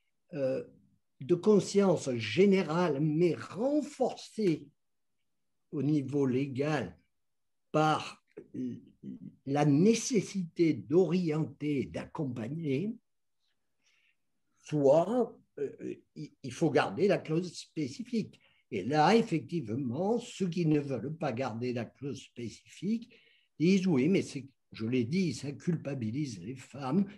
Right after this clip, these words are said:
ça stigmatise et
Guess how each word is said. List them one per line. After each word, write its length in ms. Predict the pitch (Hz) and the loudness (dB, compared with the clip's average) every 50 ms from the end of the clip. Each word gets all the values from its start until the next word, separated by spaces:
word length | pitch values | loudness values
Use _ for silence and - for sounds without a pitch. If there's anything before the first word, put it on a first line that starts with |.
| - _ - _ _ | -20 _ -20 _ _
ça 280 | - - - 151 143 | -12 0 2 4 4
stigmatise 1300 | 139 - - - _ - 170 151 147 147 131 120 120 117 - - - 135 151 165 175 175 190 180 170 175 - _ _ _ _ - _ _ _ _ - | 4 2 -4 -8 _ -2 0 2 2 2 2 2 0 -4 -8 -8 -4 -2 0 0 0 -2 -2 -4 -4 -6 -10 _ _ _ _ -20 _ _ _ _ 2
et 420 | 156 151 139 151 175 175 - | 4 6 8 8 6 6 4